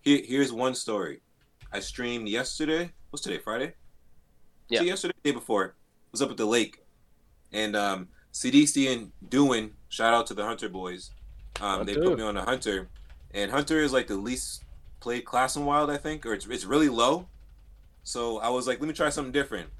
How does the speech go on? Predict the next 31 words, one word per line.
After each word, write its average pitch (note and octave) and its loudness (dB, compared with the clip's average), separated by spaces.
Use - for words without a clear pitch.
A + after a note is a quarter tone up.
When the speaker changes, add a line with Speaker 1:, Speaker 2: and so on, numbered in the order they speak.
Speaker 1:
While G#2+ 0
everybody A#2 -2
out A#2+ 0
there A#2 0
is A2 -4
complaining A2+ -10
about G#2 -4
being G2 -8
stale A2 -4
and G#2 -6
this, G#2 -6
that, G#2+ -6
and F#2 -10
the F2+ -12
third, B2 0
I'll C3 4
just C#3 -4
go C#3 4
play B2+ -2
something A#2 -6
that's G2 -4
not G2+ -2
played. F#2 -6
I A2 0
went B2+ 2
to D3 -4
go B2+ 4
play B2+ 4
some G#2+ -6
Highlander B2+ 2
Hunter. D#3+ -2